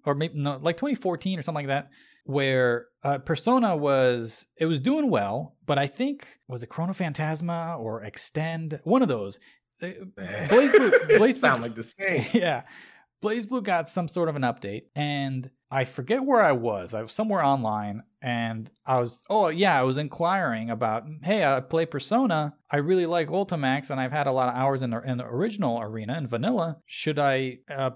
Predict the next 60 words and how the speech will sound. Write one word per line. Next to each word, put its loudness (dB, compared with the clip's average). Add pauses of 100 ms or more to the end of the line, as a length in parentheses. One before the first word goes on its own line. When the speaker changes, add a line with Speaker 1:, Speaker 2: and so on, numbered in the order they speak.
Speaker 1:
start 0
playing -2
this -8
game? 0
Because -2
it -8
just -6
recently -4
got 0
an -4
update, -2
so -4
I 0
figured 0
I 0
would -4
hop 0
on." -2
And -4 (280)
the -6
amount 2
of 0
shit -2
people -4
gave -2
me 0
was -4
like, -6
"Oh, 2
you 2
play 2
Persona? -2
I -4
mean, -2
well, 2
Speaker 2:
Yeah, 4 (100)
Speaker 1:
I 0
Speaker 2:
man. 0
Speaker 1:
mean, -2 (280)
that's 0
the, -6
that's 0
the -4
baby 0
league. 0
Welcome 0
to 0
the -2
majors." -4
It's -8
like, 2
Speaker 2:
Yeah, 10
Speaker 1:
shit 6
like 0
that. 4
Speaker 2:
they'll 8
be 2
like, 2
Speaker 1:
<laughs> 2
Speaker 2:
yeah, 4